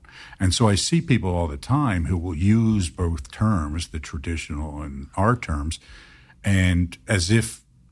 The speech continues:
there's, you know, no distinction between them. But the reality is, is that what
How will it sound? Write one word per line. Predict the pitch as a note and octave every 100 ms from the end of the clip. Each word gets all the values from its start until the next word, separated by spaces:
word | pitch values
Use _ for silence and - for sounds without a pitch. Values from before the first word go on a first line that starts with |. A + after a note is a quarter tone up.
| _
there's, | G2+ F2+ E2 - - - - -
you | B2+ G#2
know, | F2+
no | F2 F2+
distinction | E2 - A#2+ A#2 - C#2+
between | C2+ - D2+ C#2
them. | C2+ - - - - -
But | G2+ F#2
the |
reality | F#2+ G2 F#2+ B2+ D#3 G2 D2+
is, | D2+ D#2 -
is | F#2 -
that | F2+ E2 F2+
what | F#2+ F2